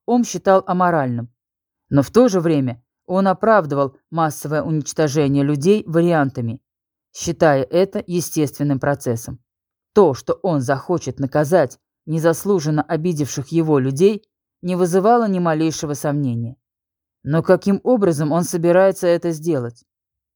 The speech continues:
В разговоре Ом называл себя вариантом, но при этом вовсе не отождествлял себя с остальной массой себе подобных. Он считал себя существом,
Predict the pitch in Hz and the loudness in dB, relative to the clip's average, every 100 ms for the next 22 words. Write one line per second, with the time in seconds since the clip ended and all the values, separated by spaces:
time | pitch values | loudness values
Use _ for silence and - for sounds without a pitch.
0 | _ _ _ _ 147 165 160 190 220 208 | _ _ _ _ 0 2 4 2 4 2
1 | 190 240 254 - 170 180 185 214 - 180 | 0 0 -2 -4 -6 -2 0 0 -2 -2
2 | 214 190 196 190 131 120 117 - _ _ | -2 0 0 0 -2 -4 -10 -14 _ _
3 | _ _ - 160 147 165 233 233 143 135 | _ _ -8 -6 0 2 2 2 -2 -2
4 | 202 - 190 180 175 180 170 180 185 175 | -4 -4 -4 -2 -2 -2 -4 -4 -2 0
5 | 147 - 165 240 240 160 - 160 196 226 | 0 -2 0 0 0 -4 -2 0 2 2
6 | 170 185 - 165 147 151 151 160 143 120 | 2 0 -4 -8 -4 -2 0 0 -2 -4
7 | 123 - _ _ _ - 165 160 160 180 | -6 -12 _ _ _ -4 -4 -2 0 2
8 | 170 - 151 175 170 156 - 143 - 190 | 2 0 0 0 0 -6 -8 -10 -2 0
9 | 170 | 0